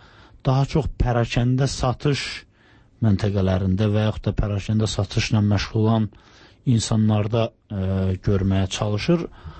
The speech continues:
Amma məncə, e, problemlər biraz arxadadır, biraz, e, kölgədədir. Təbii ki, topdan satışla məşğul olan, e, çevrələrdədir və, e, bax,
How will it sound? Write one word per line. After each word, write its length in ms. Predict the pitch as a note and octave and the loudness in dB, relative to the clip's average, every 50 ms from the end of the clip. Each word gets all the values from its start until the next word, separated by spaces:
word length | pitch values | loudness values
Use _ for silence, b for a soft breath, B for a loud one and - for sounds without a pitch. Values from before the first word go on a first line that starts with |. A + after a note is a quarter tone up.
| B B B | B B B
Amma 180 | A#2+ A#2 A#2+ B2 | 2 2 4 4
məncə, 400 | B2+ B2+ C3 C3 A#2 B2+ C#3 C#3 C3+ | 2 2 2 0 0 0 0 0 0
e, 680 | B2+ - _ - - _ _ _ _ - C#3+ A#2+ A2+ A2 A2 A2 G#2+ G#2+ G#2+ G#2 - - - | -2 -6 _ -20 -20 _ _ _ _ -6 -2 0 2 2 2 2 2 2 0 0 -2 -2 -2
problemlər 680 | - - A#2+ A#2 A2 A2+ A#2+ A#2 A2+ A#2 C3 D#3 D3 B2 - | -2 -2 0 -2 -2 0 0 2 2 4 2 2 0 -2 -2
biraz 220 | - C3+ C3 A#2 A#2 | -2 -2 -2 -2 -4
arxadadır, 760 | - A2 G#2+ G2+ - - G#2 F#2+ G#2 G2 F#2 F#2 F#2 F2+ | -6 -6 -6 -4 -4 -4 -2 0 0 0 0 -2 -4 -2
biraz, 480 | G#2+ A2 A2 A2 - - - - - - - - | 0 0 0 0 0 -4 -12 -14 -14 -14 -8 -4
e, 240 | A#2 G2 F#2+ F#2+ F#2+ - B B B B B B B B - - | -2 0 0 0 -2 -6 B B B B B B B B -20 -10
kölgədədir. 1040 | - - - A2 G#2 G2 G#2+ G#2 G2+ G#2+ A2+ A2+ G#2+ A2+ A#2 A2+ C#3 D3 D#3+ F#3 - - | -6 -2 0 0 0 2 0 0 0 2 0 0 0 0 0 0 0 0 0 -2 -4 -4
Təbii 280 | - G#2+ G2+ A2 A#2 - | -4 -4 0 0 -2 -2
ki, 180 | - - C#3+ D3 C#3 - b b b b - | -2 -2 0 0 0 -2 b b b b -6
topdan 280 | - - - - A2 G#2 | -6 -6 -4 0 -2 -2
satışla 640 | F#2 - G#2 G2 - - A2 - - - G2 F#2+ F#2 | 0 0 -4 -4 -2 -2 -2 -2 0 0 0 2 2
məşğul 420 | F#2 F#2+ F#2+ F#2 - - - G2+ G2 | 2 0 0 -2 -4 -8 -6 -4 -2
olan, 260 | G2 G2+ G2+ G2+ G#2+ G#2+ B B B B B B B B B B - | 0 2 2 2 2 0 B B B B B B B B B B -2
e, 80 | G2+ G2 F#2+ F#2+ F#2+ F#2+ F#2+ G2 - - - A#2 - - | 0 2 2 2 2 2 0 0 -2 -4 -8 -8 -6 -2
çevrələrdədir 880 | - G#2 F#2 G2 G2+ G2 G2 G2 G2 F#2+ - B2 C3 C3 E3 D#3 C#3+ A#2+ A#2 | -2 0 2 2 2 2 2 2 0 0 0 0 0 2 2 0 0 2 2
və, 120 | A2 A2 A2+ A#2+ B2 | 2 2 2 2 0
e, 600 | - - - - - - - - - - G#2+ G2+ G2+ G2 G2 G2 G2 G2 G2 - - A#2 | -2 -8 -20 -20 -20 -20 -20 -18 -6 -2 0 2 2 2 2 2 2 0 -2 -2 -2 -2
bax, 240 | A2+ - - - | -4 -2 -4 -6